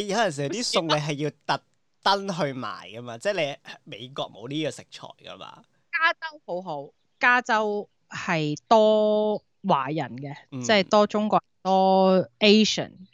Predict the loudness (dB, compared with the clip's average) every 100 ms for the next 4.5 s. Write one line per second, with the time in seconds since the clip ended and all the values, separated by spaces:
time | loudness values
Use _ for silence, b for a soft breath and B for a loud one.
0 | _ 0 0 4 4 4 2 0 0 -2
1 | -2 0 0 -2 -4 -6 -8 _ -2 4
2 | 4 4 0 -2 -2 0 0 -2 -4 0
3 | 0 0 -4 -10 -10 -10 -12 -14 -16 -16
4 | -14 -14 -12 -14 -16